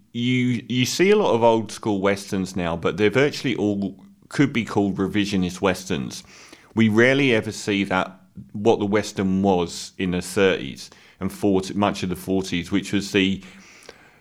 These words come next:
you know, straight line morality, guy on a white horse wearing a white shirt, sh-, um, a-, and fighting Indians. You just don't see it 'cause it, it's on the nose. Uh, so what you get is a revisionist version of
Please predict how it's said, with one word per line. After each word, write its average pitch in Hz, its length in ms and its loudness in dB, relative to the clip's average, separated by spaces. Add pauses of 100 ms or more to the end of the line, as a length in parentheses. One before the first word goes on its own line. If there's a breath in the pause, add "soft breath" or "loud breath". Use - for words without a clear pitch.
you 117 100 2
know, 98 160 6
straight 113 420 2
line 101 220 0
morality, 92 1000 -2
guy 98 580 2
on 95 140 -4
a 92 40 -2
white 98 320 2
horse 92 600 -2
wearing 98 220 2
a 92 60 0
white 90 300 0
shirt, 90 640 0
sh-, - 380 -4
um, 90 340 2
a-, 98 160 -6 (420)
and 92 320 2
fighting 95 520 -2
Indians. 90 600 -2
You 107 80 -4
just 139 200 -2
don't 107 220 0
see 101 240 -4
it - 180 -12
'cause - 340 -6 (880 loud breath)
it, 107 300 4
it's 131 120 -8
on 135 120 4
the 113 100 0
nose. 92 600 -2 (120)
Uh, 90 580 0
so 95 340 0
what 107 160 2
you 98 100 -6
get 98 180 0
is 92 140 -6
a 90 60 -6
revisionist 95 960 -2
version 98 600 2
of 87 260 -6